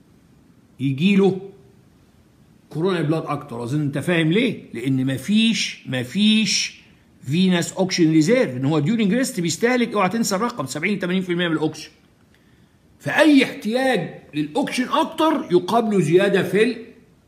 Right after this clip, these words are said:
الكوروناري بلاد فلو. يبقى نلخصها يا اولاد، يبقى في الريزيستنس، ما هو لو حصل دايلتيشن يبقى الريزيستنس قلت.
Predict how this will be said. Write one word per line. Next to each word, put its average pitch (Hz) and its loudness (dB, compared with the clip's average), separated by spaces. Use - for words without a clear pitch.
الكوروناري 160 -2
بلاد 143 -4
فلو. 123 -6
يبقى 143 -6
نلخصها 165 -4
يا 147 0
اولاد، 185 0
يبقى 143 -4
في 196 0
الريزيستنس، 220 0
ما 127 -8
هو 143 -4
لو 143 -2
حصل 208 -2
دايلتيشن 180 0
يبقى 160 -4
الريزيستنس 151 -4
قلت. 131 -4